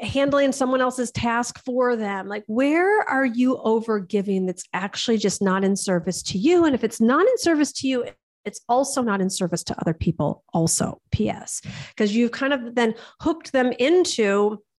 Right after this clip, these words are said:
an out of balance dynamic.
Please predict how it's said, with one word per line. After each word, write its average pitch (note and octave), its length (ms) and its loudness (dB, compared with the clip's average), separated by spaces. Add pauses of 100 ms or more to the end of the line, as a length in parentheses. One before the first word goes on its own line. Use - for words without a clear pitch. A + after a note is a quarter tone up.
(840)
an C4+ 260 0
out D#4+ 220 0
of A#3+ 340 -4
balance B3 540 0
dynamic. F3+ 840 -4